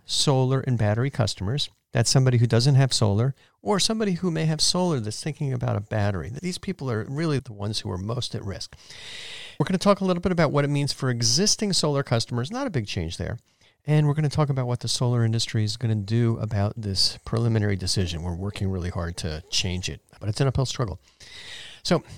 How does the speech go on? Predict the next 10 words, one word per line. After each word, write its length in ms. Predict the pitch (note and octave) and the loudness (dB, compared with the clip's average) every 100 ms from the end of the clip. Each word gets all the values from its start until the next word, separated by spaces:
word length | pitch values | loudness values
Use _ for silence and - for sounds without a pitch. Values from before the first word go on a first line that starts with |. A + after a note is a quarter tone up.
| - - | -14 -4
after 320 | G#3 - D#3+ | -4 0 0
years 480 | D3 F#3 A3+ B3 A3 | 2 -2 -2 -2 -4
of 80 | |
discussions, 800 | - C#3 - F#2+ - - - - _ - _ - | -2 -2 0 -2 -2 -8 -8 -10 _ -20 _ -4
the 100 | A#2 | 0
C 360 | - - A#3 | 2 2 0
P 180 | A#3+ G#3 | -2 0
U 240 | F3 D3 C#3+ | 2 2 2
C, 400 | - G2+ D#2+ - | 2 2 0 -8
California 800 | - C3 C#3 E3 - E3+ E3+ D#3+ | -4 0 0 -2 -2 -4 -2 -6